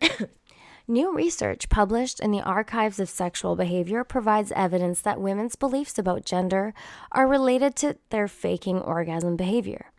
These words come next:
Hmm. I think of sex as a very private, intimate event and one in which people don't have a great deal of guidance. Totally agree.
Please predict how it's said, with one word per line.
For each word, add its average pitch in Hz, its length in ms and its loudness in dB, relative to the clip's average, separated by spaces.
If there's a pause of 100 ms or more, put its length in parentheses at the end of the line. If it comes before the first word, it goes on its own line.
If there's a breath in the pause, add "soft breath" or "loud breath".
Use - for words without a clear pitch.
(600 loud breath)
Hmm. 277 240 4 (680 loud breath)
I 339 180 4
think 208 360 -2
of 175 140 -6
sex - 420 -4
as 180 140 0
a 185 60 2
very 175 300 4
private, 220 480 4
intimate 180 520 -2
event 170 500 0
and 220 220 2
one 262 180 4
in 277 120 2
which 240 200 -4
people 220 300 0
don't 214 160 2
have 190 160 2
a - 20 -2
great 175 280 -2
deal 175 200 0
of 160 140 -4
guidance. 175 640 -2 (500 loud breath)
Totally 240 600 4 (200)
agree. - 320 -8